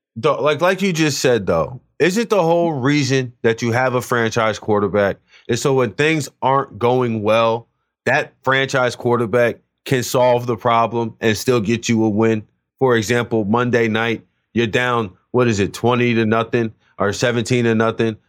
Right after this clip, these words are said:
after two bombs. You, you're going three and out, three and out, three and out. Mahomes brings them back, right? Tra-, the, off,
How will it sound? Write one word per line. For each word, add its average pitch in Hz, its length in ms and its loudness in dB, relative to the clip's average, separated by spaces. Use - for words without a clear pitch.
after 110 340 -2
two 123 220 0
bombs. 113 500 0
You, 98 160 -6
you're 98 260 -2
going 120 220 0
three 120 160 0
and 117 80 0
out, 113 140 -2
three 117 140 2
and 110 80 0
out, 107 120 -2
three 113 140 0
and 110 80 0
out. 110 260 -2
Mahomes 123 600 0
brings 117 300 0
them 110 200 0
back, 104 340 0
right? 104 320 0
Tra-, 113 220 -2
the, - 140 -4
off, 107 380 0